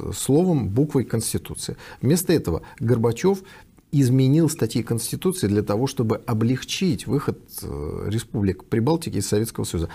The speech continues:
Объясню, в чем разница. В Советской Конституции было написано о том, что об-, э, достоянием всего советского народа является все, находящееся на территории Советского Союза. Ну, я своими словами пересказываю.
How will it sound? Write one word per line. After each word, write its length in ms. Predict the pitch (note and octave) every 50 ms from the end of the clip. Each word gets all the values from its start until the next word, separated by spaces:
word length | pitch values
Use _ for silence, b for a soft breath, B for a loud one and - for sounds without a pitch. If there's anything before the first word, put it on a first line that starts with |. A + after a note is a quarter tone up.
| B B B
Объясню, 400 | - A2 C3 D3 D3 - F#3 F3+
в 40 | F3+
чем 200 | - D#3 D#3 D3+
разница. 440 | B2+ F2+ D2+ D2 C3+ - - - - B B B B
В 60 | B
Советской 360 | - C3+ - F#3 F3+ - - D#3+
Конституции 680 | - E3+ D#3+ D#3+ - F3 - A3+ A3+ A3+ - - G2
было 240 | F#2 G#2 D3+ E3+ D#3
написано 480 | C#3+ D3+ D3+ D#3 E3+ C#3+ - - G#2+ G2
о 20 |
том, 140 | - C3 B2
что 240 | - - B2+ - B B B B -
об-, 260 | E3 E3 D3 C3+ - -
э, 440 | - - G#2+ G#2 G2+ G#2 G#2 G2+ G2 - B B B B B B
достоянием 600 | B2 C3+ C3 - D#3+ E3 F3 D#3+ C#3+ C#3 B2 -
всего 280 | - - F3 D#3+ C3
советского 440 | - - B2 B2 A#2+ - - D3 D3+
народа 320 | D#3 F3 G3+ A3+ A3+ D3+
является 500 | A#2+ A2+ B2 C3 C#3+ D3 C#3 C#3+ - B2+
все, 340 | - - - - G3 A3+ G#3+
находящееся 680 | - B2 A2 - A2+ A2+ C#3+ D#3 D3+ - - - - A#2
на 100 | A2 G#2
территории 420 | - B2+ A#2 A#2+ A#2+ D3 C#3+ A#2+
Советского 440 | A2 - B2 A#2+ A2 - - A2 A2
Союза. 380 | - - A2+ G2 D2+ C#2 - B2+
Ну, 160 | D#3+ - - -
я 140 | G#2+ A2+
своими 220 | - - A2 G2 G2
словами 360 | - B2 A2+ F#2+ F2 D2+ C#2+
пересказываю. 580 | - - F2+ F2 - - - - - - -